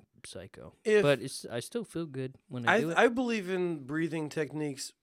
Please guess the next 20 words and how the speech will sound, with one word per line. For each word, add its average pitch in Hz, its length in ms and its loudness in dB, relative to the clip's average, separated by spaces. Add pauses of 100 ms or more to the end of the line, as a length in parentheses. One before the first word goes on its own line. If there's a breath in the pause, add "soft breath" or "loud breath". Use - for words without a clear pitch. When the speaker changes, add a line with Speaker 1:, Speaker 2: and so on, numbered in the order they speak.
Speaker 2:
very, 156 560 0
very 131 320 0
strongly, 143 800 -2 (260 soft breath)
because 143 580 -2
if 135 180 -2
breathing 175 500 2
techniques 185 540 0
can 143 280 0
make 143 240 0
a 135 60 2
woman 143 580 0
pass 147 440 -2
a 131 60 -4
human 156 640 -2
through 160 380 -6
their 143 200 0
vaginas, 120 880 -2
Speaker 1:
Yes. 120 640 -2
Speaker 2:
they, 175 300 4
Speaker 1:
Yeah, 131 120 2